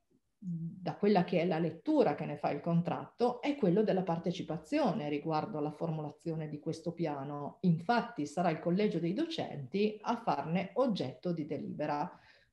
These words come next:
Questo, sebbene la legge centosette introduca il principio della formazione obbligatoria,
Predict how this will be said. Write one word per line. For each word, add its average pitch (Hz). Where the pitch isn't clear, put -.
Questo, 269
sebbene 180
la 160
legge 175
centosette 208
introduca 214
il 202
principio 202
della 170
formazione 170
obbligatoria, 202